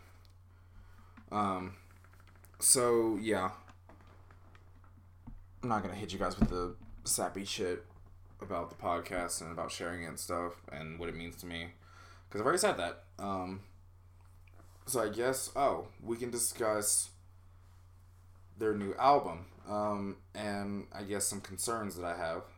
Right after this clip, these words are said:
Um, so Red Velvet just, within the past couple of days or so of me recording this,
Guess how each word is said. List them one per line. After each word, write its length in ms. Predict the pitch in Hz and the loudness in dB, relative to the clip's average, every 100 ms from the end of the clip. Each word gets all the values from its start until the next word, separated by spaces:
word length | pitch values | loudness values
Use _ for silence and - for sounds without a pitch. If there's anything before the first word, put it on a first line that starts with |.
| - - - - - - | -20 -20 -20 -20 -18 -6
Um, 520 | 101 101 95 92 95 - - | -2 0 0 -4 -8 -14 -6
so 520 | - 117 110 104 104 - - - - - - - | 0 2 4 2 0 -6 -20 -20 -20 -20 -18 -2
Red 180 | 113 | 0
Velvet 300 | 110 117 113 | 2 0 0
just, 460 | - 104 104 - - | -4 -4 -2 -4 -4
within 260 | 110 110 98 | -4 -2 -4
the 60 | |
past 600 | - 101 95 92 - - - - - | -6 0 2 2 0 -2 -6 -14 -10
couple 320 | - 92 95 | -6 -2 0
of 300 | 92 90 - | 0 -4 -6
days 360 | 101 95 95 87 | -2 2 2 0
or 40 | |
so 260 | 87 - 92 | -2 -2 -2
of 120 | 90 | -2
me 80 | 92 | -6
recording 480 | 90 - 92 87 78 | -6 -4 -2 -2 -6
this, 320 | 85 90 - | -8 -8 -8